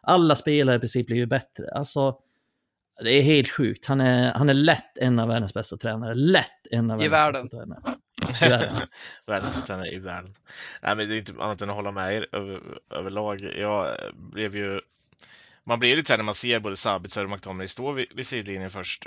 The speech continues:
Speaker 3: och, och börja tänka tillbaka till gamla tider och, och sånt. Men man måste, man måste ta med fan, precis som du sitter och säger i början, ta och släppa det där nu. Det är bara att be om ursäkt, någonstans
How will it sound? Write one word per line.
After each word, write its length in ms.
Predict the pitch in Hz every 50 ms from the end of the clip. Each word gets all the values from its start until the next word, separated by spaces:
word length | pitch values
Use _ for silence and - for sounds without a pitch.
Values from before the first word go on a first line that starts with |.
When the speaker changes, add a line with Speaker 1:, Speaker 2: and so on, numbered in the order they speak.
| _ _ -
Speaker 3:
och, 180 | 92 - - 98 101
och 60 | 98 92
börja 160 | 101 98 95
tänka 240 | - 101 92 - 90
tillbaka 380 | 92 92 95 90 87 - - 87
till 120 | 92 90
gamla 280 | 90 92 90 87 87 87
tider 440 | - 90 87 87 85 87 - -
och, 220 | - 80 - _ -
och 120 | 92 87
sånt. 300 | - 90 87 85 87 -
Men 100 | 95 95
man 100 | 98 101
måste, 300 | 117 120 - - - 101 - _ _ _ - - - - - - _ _ _ - - _ _ _ _ _ -
man 120 | 107 120
måste 240 | 147 151 - - -
ta 100 | - 117
med 120 | 117 110
fan, 160 | - 131 113
precis 260 | 98 - - 131 117 -
som 120 | 123 113
du 80 | 113 110
sitter 260 | - - 110 - 113
och 80 | 110
säger 220 | - - 107 98 98
i 60 | 101
början, 320 | 107 104 98 98 101 98 - _ - - - - - - - - _
ta 120 | - - 123
och 80 | 110
släppa 460 | - - - 151 139 - _ - 160
det 80 | 156 131
där 120 | 104 95
nu. 80 | 92 101
Det 60 | 117
är 40 | 131
bara 120 | 143 139
att 60 | 110 98
be 120 | 107 107
om 100 | 104 107
ursäkt, 640 | 113 110 95 92 - - 123 117 - - - - - _ - - - - - - _ _
någonstans 840 | - 131 139 139 131 - - - 123 113 110 107 107 98 - - -